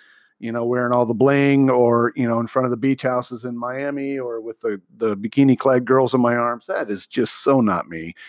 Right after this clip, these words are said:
If that's you and that's your thing and that's what you want to achieve, you know, more power to you. Enjoy, have fun. But, uh, old Jay Bird here, um, I'm just a big old dorky kid from the Midwest who happened to stumble on something that he did kinda well and, uh,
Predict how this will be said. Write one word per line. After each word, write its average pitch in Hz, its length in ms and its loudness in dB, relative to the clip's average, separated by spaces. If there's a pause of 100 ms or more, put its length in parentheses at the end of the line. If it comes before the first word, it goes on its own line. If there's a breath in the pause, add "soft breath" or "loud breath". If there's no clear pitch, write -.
(100)
If - 140 -2
that's 226 260 0
you 214 300 4
and 151 120 2
that's 151 220 0
your 175 80 4
thing 180 320 -4
and 147 100 -2
that's 139 200 -4
what 151 160 -6
you 143 80 -2
want 147 160 2
to 135 100 2
achieve, 165 480 -4 (480 soft breath)
you 151 120 2
know, 135 260 0
more 180 140 2
power 196 280 2
to 175 140 -4
you. 143 240 0 (360)
Enjoy, 151 440 0
have 139 200 -6
fun. 127 340 -8 (420)
But, 123 300 -4
uh, 123 300 -6 (460)
old 147 200 -6
Jay 156 160 0
Bird 143 260 4
here, 143 480 2
um, 107 560 -6 (160)
I'm 135 100 -12
just 139 280 -14
a - 20 -16
big 123 220 -8
old 131 160 -4
dorky 127 320 -2
kid 127 260 -2
from 127 120 -2
the 113 60 -2
Midwest 117 520 2
who 104 80 -10
happened 110 340 -4
to 104 60 -10
stumble 113 380 -8
on 107 160 -4
something 113 420 -8
that 107 120 -2
he 104 100 -6
did 101 280 -6 (220)
kinda 135 180 0
well 117 340 4 (520 soft breath)
and, 117 440 -12
uh, 113 180 -10